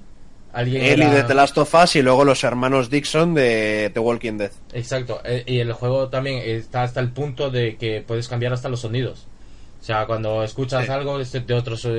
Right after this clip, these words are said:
Speaker 1: un juego, de un sonido de un juego característico o algo así. O sea, tienes, tienes pa, pa modificar el juego como quieras y, y cada pa-, eh, y es súper rejugable, es que es lo más rejugable que, que han sacado. Ese juego tiene
Speaker 2: Sí.
Speaker 1: vida por eso, porque es súper rejugable.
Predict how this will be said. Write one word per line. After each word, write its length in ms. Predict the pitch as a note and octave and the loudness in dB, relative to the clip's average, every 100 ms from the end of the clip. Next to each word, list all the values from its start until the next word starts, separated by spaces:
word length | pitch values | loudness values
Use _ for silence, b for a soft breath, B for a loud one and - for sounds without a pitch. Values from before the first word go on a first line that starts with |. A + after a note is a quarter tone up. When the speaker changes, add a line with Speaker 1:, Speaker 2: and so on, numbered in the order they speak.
| A#2 A#2 A#2+ | -4 -6 -6
Speaker 1:
un 160 | A#2+ A2+ | -4 -4
juego, 220 | B2 A#2 | -4 -4
de 80 | A2+ | -4
un 120 | A#2 | -6
sonido 320 | A#2+ A2+ A2 | -6 -4 -4
de 80 | G#2+ | -4
un 60 | G#2 | -6
juego 180 | A2+ G2+ | -6 -6
característico 600 | G#2+ G2 G#2+ C3+ B2+ A#2 | -8 -6 -8 -8 -6 -6
o 20 | |
algo 140 | A2 | -6
así. 380 | A2+ D#3 D3 F#2 - - b b | -8 -8 -8 -10 -14 -20 b b
O 40 | - | -6
sea, 180 | A#2+ A#2 | -4 -4
tienes, 260 | C#3 C3 | -4 -4
tienes 220 | D3 C3+ A#2 | -6 -6 -2
pa, 340 | C3 B2+ A#2+ | 0 0 0
pa 120 | B2+ | 0
modificar 580 | B2+ B2+ B2+ B2 B2+ C#3+ | 0 2 0 -2 -4 -4
el 60 | D3 | -2
juego 180 | E3 D#3 | -2 -2
como 220 | D#3 A#2 | -4 -2
quieras 300 | B2+ G#2 A2 | -2 -4 -6
y, 240 | G#2+ G#2 B B B A2 | -8 -8 B B B -8
y 80 | |
cada 260 | A#2 A#2+ A#2 | -4 -2 -2
pa-, 200 | B2 A#2+ | -2 -4
eh, 280 | G#2+ A#2 A#2+ | -4 -6 -6
y 220 | C3 B2 A#2+ | -4 -2 -2
es 100 | A#2+ | -2
súper 240 | B2+ C3 | -2 -2
rejugable, 560 | D3+ - A2 C#3 G#2+ G2 | -2 -2 -4 -4 -4 -8
es 140 | - | -8
que 80 | A2+ | -6
es 60 | |
lo 80 | B2 | -4
más 120 | B2+ C3 | -2 -4
rejugable 560 | C3 C3 C3 D3 D3+ | -4 -2 0 0 -2
que, 300 | C3+ B2+ A#2+ | -2 -2 -2
que 80 | B2+ | -4
han 120 | B2+ | -4
sacado. 380 | B2+ A#2 B2+ G#2 | -4 -4 -2 -2
Ese 140 | G2+ G#2+ | -6 -8
juego 280 | A#2 A#2+ | -6 -4
tiene 180 | B2 B2 | -4 -2
Speaker 2:
Sí. 40 | B2 | 0
Speaker 1:
vida 160 | C#3+ D3+ | 0 -2
por 100 | C3+ | -4
eso, 160 | B2 A2+ | -6 -8
porque 180 | F#2 | -8
es 60 | A2 | -10
súper 280 | - A#2+ C3 | -10 -6 -4
rejugable. 560 | C3+ C3 G2 C3 G#2 | -4 -4 -4 -4 -6